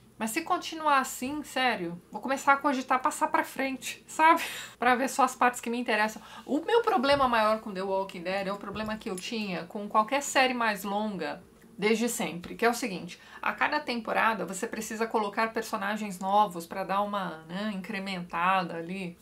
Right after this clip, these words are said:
no enredo, sabe? E eu sempre demorei bastante pra me acostumar, pra aceitar personagens novos nas séries que eu gostava de assistir. Isso desde, sei lá, Barrados no Baile, quando eu era criancinha,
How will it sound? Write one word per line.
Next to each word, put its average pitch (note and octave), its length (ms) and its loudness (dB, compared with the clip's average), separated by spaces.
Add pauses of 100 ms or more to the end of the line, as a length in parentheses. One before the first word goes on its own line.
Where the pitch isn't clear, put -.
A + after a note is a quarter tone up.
no G#3 140 -2
enredo, G3+ 760 0
sabe? G3 520 2
E A3 100 4
eu A3+ 100 10
sempre D#4+ 680 -2
demorei A3+ 500 2
bastante G#3 800 -2
pra F#3+ 180 -6
me G#3 80 -4
acostumar, G#3+ 800 -4
pra G#3 240 8
aceitar A3+ 540 2
personagens G3 580 -4
novos E3 300 -4
nas F3+ 160 -2
séries F3+ 280 -4
que - 60 -12
eu - 60 -8
gostava G#3 320 -4
de G3 80 -6
assistir. G3 540 -8 (400)
Isso C#4 240 2
desde, C#4 320 8
sei D4 180 2
lá, G#3+ 160 4
Barrados G#3 440 4
no A#3+ 120 0
Baile, G3 340 6
quando F#3 160 -6
eu F#3 40 0
era G3+ 80 -2
criancinha, G3 760 -8